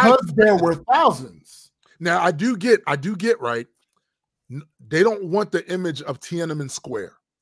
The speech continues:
Speaker 1: Absolutely.
Speaker 2: They don't want
Speaker 1: Absolutely.
Speaker 2: that. They don't want, they don't want that
Speaker 1: One thousand.
Speaker 2: image, right? So I
Speaker 1: However,
Speaker 2: understand there's some hesitation with
Speaker 1: once
Speaker 2: that.
Speaker 1: you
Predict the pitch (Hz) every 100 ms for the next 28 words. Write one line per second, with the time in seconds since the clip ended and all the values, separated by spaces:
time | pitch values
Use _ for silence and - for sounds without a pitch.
0 | 208 226 220 196 127 104 _ _ 151 151
1 | 202 208 208 196 127 - 147 185 226 240
2 | 196 190 208 196 208 202 190 135 127 135
3 | - _ _ - 185 175 214 220 185 175
4 | 214 208 - 170 208 165 214 220 170 220
5 | 254 - 214 220 165